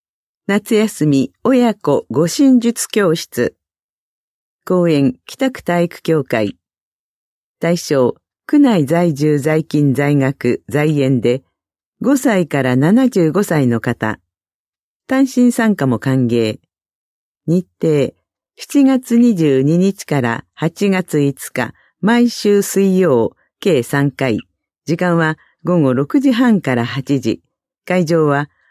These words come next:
王子小学校体育館です。定員は申し込み順二十人。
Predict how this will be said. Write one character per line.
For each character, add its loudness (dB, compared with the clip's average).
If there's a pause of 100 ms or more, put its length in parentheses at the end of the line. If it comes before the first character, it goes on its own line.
(180)
王 2
子 0
小 0
学 -2
校 0
体 -2
育 -12
館 -4
で 0
す。 -18 (880)
定 0
員 2
は 0 (180)
申 2
し -10
込 -2
み 0
順 0 (220)
二 0
十 0
人。 0